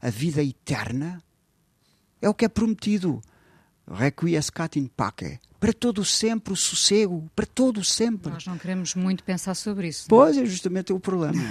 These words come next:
Speaker 1: <laughs> Passivamente parece que é uma oferta boa. Mas depois, ah!
Speaker 2: Ahm, falámos aqui da guerra, da tal, da tal guerra que parece não ter fim à vista, não é? E também não, não pensamos muito sobre ela.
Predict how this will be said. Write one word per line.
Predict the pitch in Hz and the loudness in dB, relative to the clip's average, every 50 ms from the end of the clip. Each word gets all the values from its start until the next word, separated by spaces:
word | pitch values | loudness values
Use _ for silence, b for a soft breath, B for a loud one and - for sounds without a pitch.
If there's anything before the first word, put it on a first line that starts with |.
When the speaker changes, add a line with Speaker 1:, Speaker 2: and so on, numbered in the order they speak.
| - 226 | 2 4
Speaker 1:
<laughs> | 113 - - - | 4 2 2 6
Passivamente | - 175 - - 185 165 165 165 156 165 170 175 185 175 - 196 | 6 6 8 8 6 6 6 4 6 4 4 4 2 0 -4 -6
parece | 180 190 196 202 190 - - | -4 -2 -2 -2 -2 -2 -4
que | 202 | -4
é | |
uma | 202 208 214 | -2 -2 -2
oferta | 196 175 - 208 202 202 - 214 | -2 -2 -2 -2 -2 0 -2 -2
boa. | 202 185 202 208 202 208 190 180 - | 0 0 0 0 0 -2 -4 -6 -8
Mas | - 135 135 156 151 - | -6 0 0 0 0 0
depois, | - - - 202 226 247 262 254 | -2 0 2 2 2 2 0 -2
ah! | - 220 285 320 320 302 330 - - - - - _ _ _ _ _ _ _ _ _ _ _ _ _ _ _ _ b b b b b b | -4 -6 -6 -6 -6 -8 -10 -14 -18 -20 -20 -20 _ _ _ _ _ _ _ _ _ _ _ _ _ _ _ _ b b b b b b
Speaker 2:
Ahm, | - 175 180 175 165 165 160 156 156 151 147 147 143 139 135 127 - b b b _ _ | -10 -8 -6 -6 -6 -8 -8 -8 -8 -8 -8 -8 -8 -10 -10 -12 -14 b b b _ _
falámos | - 208 202 214 214 214 160 | -8 -6 -4 -4 -4 -4 -6
aqui | 196 190 - 220 | -8 -8 -6 -4
da | 190 190 185 | -4 -2 -2
guerra, | 175 180 185 196 208 202 196 180 | 0 0 0 0 0 -2 -4 -6
da | 160 165 | -6 -6
tal, | - 180 170 165 165 | -4 -2 0 0 0
da | 147 - 160 165 165 | -2 -2 -2 -2 2
tal | - 175 170 170 160 | 4 6 6 6 6
guerra | 139 165 165 165 143 160 151 | 6 6 4 4 4 0 -2
que | - - - | -2 -4 -4
parece | - 160 160 160 151 - - | -2 0 0 0 -2 -2 -2
não | 170 160 | -2 -2
ter | - - 160 151 | -2 -4 -6 -8
fim | - - - 160 156 | -8 -6 -4 -4 -2
à | 143 147 | -2 -4
vista, | 139 123 151 175 180 - - - 170 | -4 -6 -6 -6 -6 -6 -6 -6 -6
não | 156 139 135 | -4 -4 -4
é? | 135 151 175 190 - b b b b b b b b b | -4 -6 -8 -10 -12 b b b b b b b b b
E | 151 | -6
também | - - 151 139 156 | -4 -4 -2 -2 0
não, | 147 156 151 - | 0 0 -2 -2
não | - - 170 170 160 | -2 0 0 2 2
pensamos | - 170 170 - - 175 165 147 156 | 2 2 0 2 0 0 0 0 0
muito | 165 165 165 - | 0 0 -2 -2
sobre | - - - 165 147 156 151 | -4 -4 -4 -2 -2 0 0
ela. | 151 147 160 180 180 185 | 0 0 0 -2 -4 -6